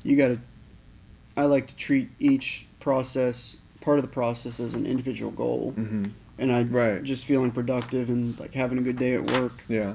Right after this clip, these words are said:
Speaker 1: getting a lot of stuff done. That's just, uh, my favorite me.
Speaker 2: Yeah. When was the last time you felt like that?
Speaker 1: A couple of weeks ago.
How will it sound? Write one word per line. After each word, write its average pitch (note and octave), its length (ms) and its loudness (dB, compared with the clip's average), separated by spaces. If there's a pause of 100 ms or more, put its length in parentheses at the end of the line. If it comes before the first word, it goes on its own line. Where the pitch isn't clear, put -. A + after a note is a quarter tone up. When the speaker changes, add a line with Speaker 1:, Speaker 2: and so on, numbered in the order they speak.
Speaker 1:
getting B2 180 0
a A#2+ 40 0
lot B2 160 0
of A#2+ 80 -4
stuff A#2 300 -4
done. A2+ 400 -4 (840)
That's B2+ 200 2
just, A#2 360 -4
uh, - 100 -2 (920)
my C3 140 6
favorite A#2+ 420 0
me. B2 360 -2 (120)
Speaker 2:
Yeah. G#2 260 -2 (260)
When B2+ 160 4
was B2 80 0
the A#2+ 80 2
last A2+ 220 2
time A2 220 0
you G2+ 80 -2
felt G2 380 -4
like G2 220 -6
that? - 240 -4 (2250)
Speaker 1:
A - 120 -20
couple A3 240 6
of C3+ 60 6
weeks C3+ 300 2
ago. C#3+ 400 2